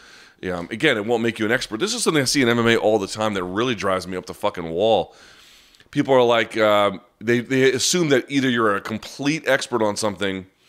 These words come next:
and you know it to the nth degree and that gives you license to speak about it,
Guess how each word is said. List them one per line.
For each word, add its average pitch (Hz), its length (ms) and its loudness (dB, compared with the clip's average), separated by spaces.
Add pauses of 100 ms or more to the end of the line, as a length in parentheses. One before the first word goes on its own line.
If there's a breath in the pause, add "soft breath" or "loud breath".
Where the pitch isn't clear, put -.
(280 soft breath)
and 117 100 -2
you 117 100 -2
know 127 220 2
it 117 80 -2
to 117 80 -6
the 104 180 -4
nth 113 220 -8
degree 104 400 -2
and 101 140 -4
that 107 180 -2
gives 104 180 -6
you 101 80 -4
license 98 420 -4
to 85 100 -10
speak 113 240 -4
about 92 280 0
it, 92 160 -4